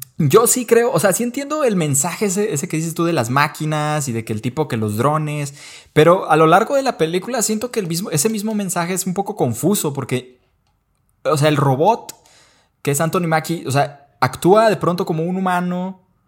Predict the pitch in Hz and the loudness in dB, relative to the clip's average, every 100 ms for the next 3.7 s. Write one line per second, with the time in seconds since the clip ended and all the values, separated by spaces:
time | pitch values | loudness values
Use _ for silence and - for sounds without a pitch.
0 | _ _ - 147 135 131 143 175 175 160 | _ _ 0 4 4 4 2 2 2 2
1 | 175 175 175 - - _ _ _ _ _ | 2 0 -2 -6 -10 _ _ _ _ _
2 | - 131 135 139 - 123 131 135 135 123 | -8 -4 -4 -4 -8 -4 -2 0 -2 -2
3 | 135 156 - 170 151 127 | -2 -4 -4 -4 -4 -6